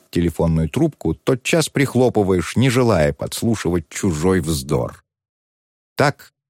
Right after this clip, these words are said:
перед отходом ко сну, но в полном еще сознании, я часто слышу, как в смежном отделении мозга непринужденно идет какая-то странная однобокая беседа, никак не относящаяся к действительному течению моей мысли.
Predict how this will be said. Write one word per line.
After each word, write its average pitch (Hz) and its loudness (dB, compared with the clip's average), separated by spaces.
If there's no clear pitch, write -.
перед 104 2
отходом 110 0
ко 101 0
сну, 143 0
но 85 2
в - -6
полном 90 2
еще 82 -2
сознании, 92 0
я 67 -2
часто - -4
слышу, 120 -4
как 90 -6
в - -12
смежном 95 2
отделении 90 0
мозга 95 0
непринужденно 101 2
идет 113 0
какая-то 107 0
странная 127 2
однобокая 117 0
беседа, 92 0
никак - 0
не 65 -4
относящаяся - -2
к 78 -6
действительному 107 0
течению 98 0
моей 85 0
мысли. - -6